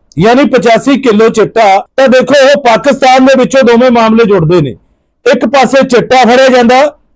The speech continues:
ਔਰ ਦੂਸਰੇ ਪਾਸੇ ਜਲੰਧਰ ਦੇ ਵਿੱਚੋਂ, ਜਲੰਧਰ ਦੇ ਵਿੱਚੋਂ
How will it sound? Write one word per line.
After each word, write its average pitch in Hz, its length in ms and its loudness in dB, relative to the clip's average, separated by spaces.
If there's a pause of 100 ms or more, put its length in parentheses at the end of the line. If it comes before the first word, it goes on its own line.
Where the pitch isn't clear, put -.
(180)
ਔਰ 247 80 0
ਦੂਸਰੇ 247 420 0
ਪਾਸੇ 262 320 0
ਜਲੰਧਰ 254 480 0
ਦੇ 294 140 2
ਵਿੱਚੋਂ, 196 400 -2 (540)
ਜਲੰਧਰ 277 440 0
ਦੇ 302 100 2 (120)
ਵਿੱਚੋਂ 247 480 0